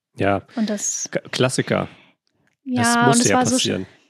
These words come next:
Speaker 2: es war so schön, dass die beiden einfach auch mal, ah, eigentlich keinen Streit hatten und erstmal ein nettes Gespräch hatten. Und ich finde ja auch, Jesse verhält sich hier nicht. Es ist ja nicht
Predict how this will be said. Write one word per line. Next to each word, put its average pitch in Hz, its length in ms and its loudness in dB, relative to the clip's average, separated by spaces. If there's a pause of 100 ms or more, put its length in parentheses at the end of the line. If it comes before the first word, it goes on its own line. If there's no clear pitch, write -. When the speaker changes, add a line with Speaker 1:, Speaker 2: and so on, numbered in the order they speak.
(220)
Speaker 2:
es - 100 -6
war 277 100 2
so 269 80 -2
schön, 302 260 0
dass 285 120 -4
die 277 100 -8
beiden 254 320 -6
einfach 254 360 -8
auch 247 100 -14
mal, 254 380 -6 (1120)
ah, 254 400 -6
eigentlich 285 580 -2 (180)
keinen 294 300 2
Streit - 480 -4
hatten 202 420 -6 (200)
und 240 160 -4
erstmal 247 280 -2
ein 240 40 0
nettes 254 240 -2
Gespräch - 440 -4
hatten. 196 360 -10
Und 214 320 -2
ich - 180 -6
finde 247 180 4
ja 226 120 0
auch, - 60 -12
Jesse 226 300 -2
verhält 226 340 -4
sich 247 100 -6
hier 214 140 -4
nicht. - 440 -10
Es - 180 -6
ist 208 120 -4
ja 208 100 -6
nicht - 460 -10